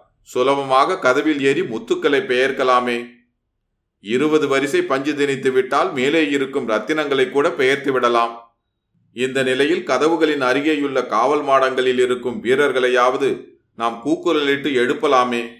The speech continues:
என்று பதறினான். முடிநாகனோ மிகவும் நிதானமாக இளைய பாண்டியனுக்கு மறுமொழி கூறினான். இப்படி பலமுறை செய்து தோற்றும்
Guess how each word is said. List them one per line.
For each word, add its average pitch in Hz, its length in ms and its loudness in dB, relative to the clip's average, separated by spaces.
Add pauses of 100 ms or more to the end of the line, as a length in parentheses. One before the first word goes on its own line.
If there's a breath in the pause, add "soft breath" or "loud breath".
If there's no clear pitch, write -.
(280)
என்று 113 300 -6
பதறினான். 113 640 -2 (920)
முடிநாகனோ 123 680 0
மிகவும் 123 400 -2
நிதானமாக 120 1040 0
இளைய 143 380 2
பாண்டியனுக்கு 120 720 -2
மறுமொழி 120 520 -2
கூறினான். 110 720 -4 (680)
இப்படி 120 420 -2
பலமுறை 135 520 0
செய்து 135 400 -4
தோற்றும் 123 640 -4